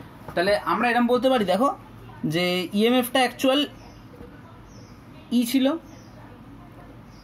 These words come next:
কতটা current যাচ্ছে আই, Lost voltage কতটা হচ্ছে আই into আর। তাহলে এই ভোল্টেজটা লস্ট হলো, and সেই ভোল্টেজটা যেই লস্ট হয়ে যে ভোল্টেজটা, রিমেনিং ভোল্টেজটা,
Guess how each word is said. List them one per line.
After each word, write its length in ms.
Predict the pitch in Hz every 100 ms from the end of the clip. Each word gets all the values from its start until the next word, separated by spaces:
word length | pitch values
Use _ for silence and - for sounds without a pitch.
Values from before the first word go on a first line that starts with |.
| -
কতটা 300 | - 208 240
current 260 | 254 254 254
যাচ্ছে 180 | 262 262
আই, 220 | 240 240 277 - - - - - - - -
Lost 280 | 185 196 226
voltage 300 | 220 254 262 -
কতটা 200 | 262 262
হচ্ছে 160 | 269 226 220
আই 60 | 247
into 180 | 233 247 185
আর। 60 | 120 - - - - - - - - - - - -
তাহলে 140 | - 202
এই 100 | 208
ভোল্টেজটা 340 | 208 208 220
লস্ট 280 | 233 202 202 240
হলো, 140 | 262 - - - - - - 214
and 120 | 285 269
সেই 160 | 233 226
ভোল্টেজটা 420 | 240 240 233 226
যেই 180 | 202 202 165
লস্ট 200 | 170 -
হয়ে 140 | 254 240
যে 60 | 226 202
ভোল্টেজটা, 400 | 202 208 - 233 226 - 180
রিমেনিং 320 | 208 254 277 262
ভোল্টেজটা, 480 | 196 165 170 -